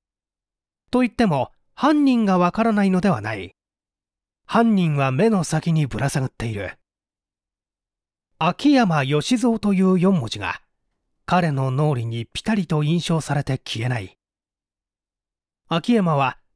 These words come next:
当夜断固として外出しないというけれども、現場に遠からぬところで後ろ姿を見られているし、現場には彼のメガネのサックが落ちていたではないか。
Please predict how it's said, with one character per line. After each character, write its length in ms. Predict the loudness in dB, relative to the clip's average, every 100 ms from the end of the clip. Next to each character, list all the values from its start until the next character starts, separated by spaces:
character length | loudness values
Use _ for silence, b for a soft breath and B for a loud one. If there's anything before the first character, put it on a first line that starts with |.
| -2
当 180 | 2 4
夜 180 | 2 2
断 280 | 0 0
固 100 | -2
と 100 | -2
し 80 | -2
て 180 | -2 -2
外 220 | 0 -2
出 220 | -2 -4
し 160 | -2 0
な 80 | 0
い 80 | 0
と 120 | -2
い 80 | -2
う 80 |
け 100 | -2
れ 80 | -6
ど 100 | -6
も、 240 | -6 -8 -8 _ _ _ _ _ -6
現 220 | 0 2 2
場 120 | 2
に 200 | 0 0
遠 240 | 2 2
か 100 | 2
ら 100 | 2
ぬ 140 | 2 0
と 140 | 0
こ 80 | 0
ろ 100 | 0
で 220 | 0 -2
後 220 | -4 -2
ろ 100 | -2
姿 380 | 0 -2 0 0
を 40 | 0
見 120 | 2
ら 100 | 0
れ 60 |
て 160 | 0 -2
い 20 |
る 80 | -2
し、 240 | -4 -6 -10 _ _ _ -2
現 180 | 0 2
場 100 | 2
に 120 | 2
は 200 | -2 -6
彼 240 | -2 0 0
の 180 | -2 -2
メ 180 | -2
ガ 120 | 2 2
ネ 100 | 2
の 140 | 0
サ 120 | -2
ッ 20 | -4
ク 180 | -4
が 160 | -4 0
落 180 | -2 0
ち 40 |
て 120 | -2
い 60 | 0
た 100 | 0
で 120 | 0
は 100 | -2
な 80 | -6
い 60 | -8
か。 260 | -8 -8